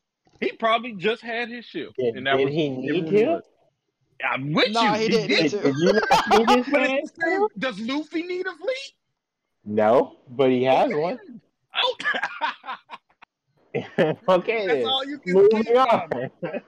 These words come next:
Speaker 1: That's all we can say about it.
Speaker 2: Okay.
Speaker 1: It's just, yep, they
Speaker 2: Okay,
Speaker 1: got
Speaker 2: so,
Speaker 1: one.
Speaker 2: so, so we leave, we leave Dressrosa, we go back to Zao,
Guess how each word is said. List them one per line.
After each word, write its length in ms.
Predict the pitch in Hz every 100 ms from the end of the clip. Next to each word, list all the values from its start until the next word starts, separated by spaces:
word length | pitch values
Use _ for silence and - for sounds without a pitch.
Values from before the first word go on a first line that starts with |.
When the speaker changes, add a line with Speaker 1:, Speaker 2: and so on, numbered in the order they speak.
| - 185
Speaker 1:
That's 140 | 214 -
all 220 | 220 226
we 100 | 247
can 160 | 247
say 240 | 233 240 247
about 420 | 196 170 - 165
it. 20 | - _ _ -
Speaker 2:
Okay. 160 | 185 143
Speaker 1:
It's 20 | 151 160 135
just, 60 | 143
yep, 200 | 156 - -
they 80 | 151
Speaker 2:
Okay, 200 | 180 143
Speaker 1:
got 100 | -
Speaker 2:
so, 220 | 196 185
Speaker 1:
one. 140 | 190
Speaker 2:
so, 340 | - 208 196 175 - _ _
so 220 | - 196
we 220 | 190 202
leave, 460 | 202 202 226 240 160
we 220 | 180 196
leave 560 | 185 196 208 233 233 202
Dressrosa, 800 | 196 196 247 185 156 156 165 156
we 140 | 147
go 260 | 139 147 151
back 400 | 131 139 160 -
to 60 |
Zao, 520 | 170 160 143 127 120